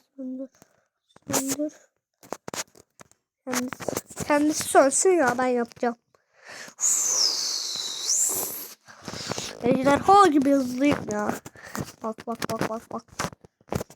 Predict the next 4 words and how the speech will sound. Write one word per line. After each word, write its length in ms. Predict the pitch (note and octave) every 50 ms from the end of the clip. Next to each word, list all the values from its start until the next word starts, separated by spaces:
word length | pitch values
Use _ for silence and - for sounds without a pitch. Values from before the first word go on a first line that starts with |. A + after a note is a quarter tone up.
| - - - _ - - - -
Kokudan 560 | - B3 - - B3 C4 D4+ E4+ F4 D#4+ C#4
giremiyorum. 580 | C4 B3 B3 A#3+ A#3+ A#3+ B3 A#3+ A#3 A#3+ A#3 A#3 _ _ - - _ _ - _ _ _ - - - _ _ - - - - -
Çok 180 | D4+ C#4+ -
enerjiyim. 540 | D#4+ C#4 B3+ A#3+ A#3 A#3 A#3 A3+ A3+ A3 A#3+